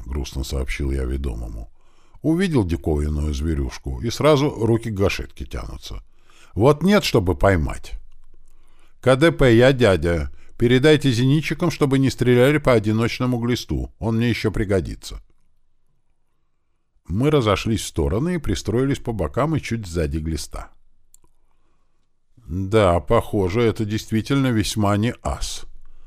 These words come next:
Так нас и не видит. Летит, куда летел.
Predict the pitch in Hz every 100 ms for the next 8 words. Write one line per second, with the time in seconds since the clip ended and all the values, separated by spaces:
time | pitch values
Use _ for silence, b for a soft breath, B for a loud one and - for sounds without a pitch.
0 | - - - 113 131 127 - 123 131 110
1 | 71 - 64 90 92 - 147 - 95 101
2 | 104 - 55 -